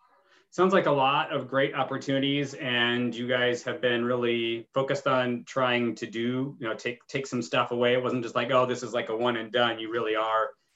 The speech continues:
working to move forward. John, any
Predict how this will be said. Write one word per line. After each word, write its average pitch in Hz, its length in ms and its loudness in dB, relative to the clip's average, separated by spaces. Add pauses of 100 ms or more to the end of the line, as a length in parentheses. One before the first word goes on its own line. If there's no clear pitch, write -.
working 120 460 -2
to 120 120 -4
move 117 260 0
forward. 113 520 0 (400)
John, 165 320 4
any 220 500 -2